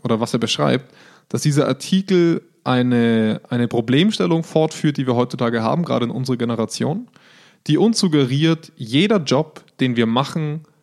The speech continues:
der muss geil sein, der muss dich erfüllen, sonst solltest du kündigen. Ne? Wenn du das nicht tust, bist du irgendwie falsch. Denn dieser F-, Artikel stellt die Frage,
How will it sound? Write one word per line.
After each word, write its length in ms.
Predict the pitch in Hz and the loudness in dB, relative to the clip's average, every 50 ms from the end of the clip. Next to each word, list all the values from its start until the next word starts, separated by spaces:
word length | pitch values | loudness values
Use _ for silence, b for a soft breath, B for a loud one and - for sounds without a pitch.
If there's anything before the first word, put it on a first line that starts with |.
| _ _ | _ _
der 80 | - 117 | -4 -2
muss 280 | 117 113 113 - - - | 0 -2 -2 -4 -4 -2
geil 280 | - 117 131 160 175 170 | 0 2 2 2 2 2
sein, 360 | 160 165 160 160 156 156 139 | 2 2 2 0 -2 -2 -2
der 100 | 117 113 | -2 0
muss 200 | 117 123 113 - | 0 -2 -4 -4
dich 160 | - 110 - | -6 -8 -6
erfüllen, 600 | - - - - 156 156 165 170 165 165 170 165 b b b b b b b b b b _ _ _ _ _ - | -8 -6 0 2 2 4 4 2 0 -2 -4 -6 b b b b b b b b b b _ _ _ _ _ -4
sonst 440 | 120 101 131 127 139 151 147 - | 0 2 2 2 2 0 -2 -2
solltest 340 | - 123 120 120 110 117 - - | 2 2 2 2 0 -2 -4 -6
du 40 | |
kündigen. 440 | - - 117 104 107 - - - - _ _ _ _ _ _ _ | -4 -4 -4 -4 -4 -6 -8 -12 -18 _ _ _ _ _ _ _
Ne? 200 | - 160 214 240 | -2 0 0 2
Wenn 100 | 185 147 | 2 2
du 80 | 139 135 | 2 4
das 220 | 127 151 202 - | 4 4 2 2
nicht 160 | - 147 - - | -2 -4 -4 -2
tust, 440 | - 240 240 269 269 - - - _ _ _ | 0 0 0 0 0 -4 -10 -16 _ _ _
bist 200 | - 143 139 - | -2 -2 0 0
du 60 | 143 | -2
irgendwie 260 | 92 131 123 120 117 110 | -2 -2 -2 -2 -4 -4
falsch. 460 | - - - - - - - - B B B B B B B B B - | -4 -6 -8 -8 -8 -10 -12 -12 B B B B B B B B B 0
Denn 100 | 165 160 | 2 4
dieser 180 | 226 247 277 | 4 4 2
F-, 180 | 254 - - - | 2 0 -4 -2
Artikel 640 | - 175 170 - 247 247 - 139 135 147 165 214 226 - _ _ _ _ _ _ _ _ _ _ - | -2 0 2 2 0 2 2 0 0 0 0 -4 -8 -10 _ _ _ _ _ _ _ _ _ _ -10
stellt 300 | - - - 180 214 208 | -4 0 2 2 2 2
die 80 | 233 220 | 0 -2
Frage, 640 | - - - 113 113 117 123 131 143 156 185 233 | -2 0 0 2 2 2 2 0 0 -2 -2 -4